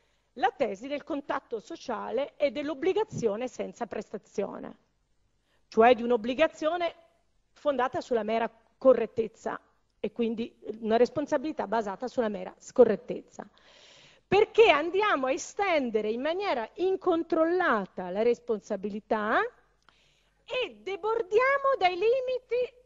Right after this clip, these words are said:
di tutte le responsabilità, cioè andiamo a proteggere anche interessi di mero fatto. Ecco. Quindi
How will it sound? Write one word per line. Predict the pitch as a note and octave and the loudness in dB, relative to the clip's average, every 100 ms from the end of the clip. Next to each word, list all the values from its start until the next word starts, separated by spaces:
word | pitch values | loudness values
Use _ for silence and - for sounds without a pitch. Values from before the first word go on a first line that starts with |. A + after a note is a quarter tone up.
| _ _ | _ _
di | G#3+ D#4 | -18 -12
tutte | F#4 B4+ - C#4+ | -4 -4 -2 -8
le | A#3 | -8
responsabilità, | A3+ - A#3 G#3 G#3 G3 G3+ G3 F#3+ F3 | -10 -14 -18 -16 -18 -18 -20 -18 -18 -18
cioè | - D#4 F#4+ | -8 -4 -2
andiamo | G#4 F#4+ G4 | 0 0 0
a | |
proteggere | - - F#4+ F#4+ F#4 | -2 -2 0 0 -2
anche | A#3 B3+ E4+ | -4 -6 -8
interessi | C4 F#3+ G3+ - | -8 -10 -10 -8
di | B3+ | -6
mero | G3+ G#3 | -4 -6
fatto. | F#3+ - F#3+ - _ G3 G#3 _ _ _ _ _ _ _ _ _ _ _ _ | -6 -10 -10 -18 _ -10 -10 _ _ _ _ _ _ _ _ _ _ _ _
Ecco. | - G3 - _ _ _ _ _ _ _ _ _ _ _ _ _ _ _ | -10 -10 -16 _ _ _ _ _ _ _ _ _ _ _ _ _ _ _
Quindi | G4 A4+ D#4+ B3 | 6 8 6 -2